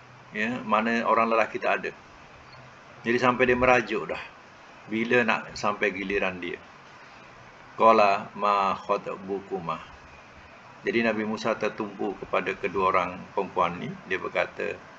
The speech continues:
apakah, ya, hal engkau berdua atau urusan engkau berdua? Qalata, telah berkata ia berdua perempuan tadi, "La naski,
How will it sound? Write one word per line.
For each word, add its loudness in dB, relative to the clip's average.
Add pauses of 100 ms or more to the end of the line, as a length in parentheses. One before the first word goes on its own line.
(300)
apakah, -2 (760)
ya, 0
hal 0
engkau -4
berdua -4
atau -4
urusan -6
engkau -4
berdua? -12 (1300)
Qalata, 6 (840)
telah 4
berkata 0
ia 0
berdua 0
perempuan 0
tadi, -2
"La 2
naski, -4